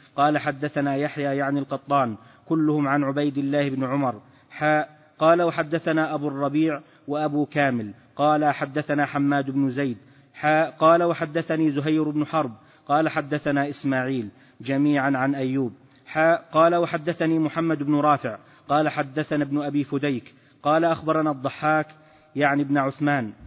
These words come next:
حا، قال: "وحدثنا هارون بن سعيد الأيلي." قال: "حدثنا ابن وهب." قال: "حدثني أسامة."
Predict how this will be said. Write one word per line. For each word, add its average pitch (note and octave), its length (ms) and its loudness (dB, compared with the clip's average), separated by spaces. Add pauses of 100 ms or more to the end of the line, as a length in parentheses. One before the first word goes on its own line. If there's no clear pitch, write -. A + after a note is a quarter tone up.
(140)
حا، D#3+ 320 2
قال: E3+ 340 6
"وحدثنا D#3+ 680 0
هارون D3+ 380 2
بن D3+ 140 0
سعيد D3 400 -2
الأيلي." C#3+ 600 -2 (280)
قال: D3+ 240 2
"حدثنا D3 540 -2
ابن C#3 140 0
وهب." C3 320 -2 (320)
قال: D#3+ 200 2
"حدثني D3+ 640 -2
أسامة." B2+ 440 -2